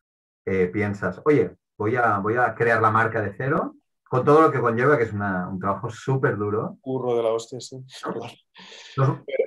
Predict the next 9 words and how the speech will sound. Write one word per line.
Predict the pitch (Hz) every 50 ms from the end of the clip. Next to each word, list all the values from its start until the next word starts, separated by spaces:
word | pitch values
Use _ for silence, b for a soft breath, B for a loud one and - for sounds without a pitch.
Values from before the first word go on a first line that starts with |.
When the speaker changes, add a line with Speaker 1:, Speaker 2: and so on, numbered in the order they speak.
| - -
Speaker 2:
<laughs> | 156 139 135 180 - - - - - - _ _ _ _ _ _ _ _ _ _ _ _ _ _ _ _ _ _ _ _ _ _ _ -
No, | 120 131 135
no, | 135 131 123 120 123 - - 117
como, | - 143 135 135 131 147 139
como | 135 143 143 147
bien | 160 165 156
dices, | 156 147 - 143 127 123
mi, | 135 139 131 127
mi, | 139 139 135 135 120